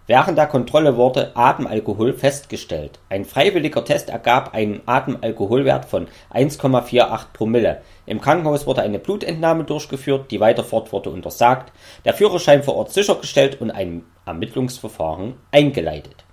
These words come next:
Und man glaubt es kaum, in Altenburg wurde eine Palme entwendet.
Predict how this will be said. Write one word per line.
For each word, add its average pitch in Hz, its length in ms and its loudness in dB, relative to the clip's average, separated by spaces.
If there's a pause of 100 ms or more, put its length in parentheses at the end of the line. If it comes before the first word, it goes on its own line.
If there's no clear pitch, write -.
(160)
Und 151 420 0
man 117 200 2
glaubt - 400 0
es 175 160 -4
kaum, 143 440 6
in 101 140 -8
Altenburg 123 480 -2
wurde 123 380 -2
eine 98 240 -2
Palme 147 560 0
entwendet. 87 720 -10